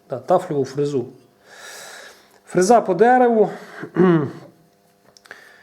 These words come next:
Значить, фреза сама стальна, но має напаяні,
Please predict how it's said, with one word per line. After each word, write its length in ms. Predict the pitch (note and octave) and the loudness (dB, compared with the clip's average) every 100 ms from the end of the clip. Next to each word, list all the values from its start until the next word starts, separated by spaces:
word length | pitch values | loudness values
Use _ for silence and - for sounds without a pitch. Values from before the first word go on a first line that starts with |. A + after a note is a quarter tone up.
| _ _ | _ _
Значить, 280 | E3 D3+ E3 | -2 0 0
фреза 320 | F#3 F#3+ G#3+ | 0 4 4
сама 260 | F3+ G3 F#3+ | 2 2 0
стальна, 560 | - G#3 A3+ B3 B3 - - - - | 2 2 4 2 0 -4 -14 -20 -4
но 280 | D#3+ G3+ G#3+ | 2 4 4
має 540 | G3 G#3+ G#3 G3 F3 - - - _ _ _ _ _ _ | 2 2 2 2 -2 -6 -18 -20 _ _ _ _ _ _
напаяні, 880 | C#3 D#3+ E3 G#3+ A3 G3 F#3 F3+ E3+ | 0 0 4 2 4 0 2 2 0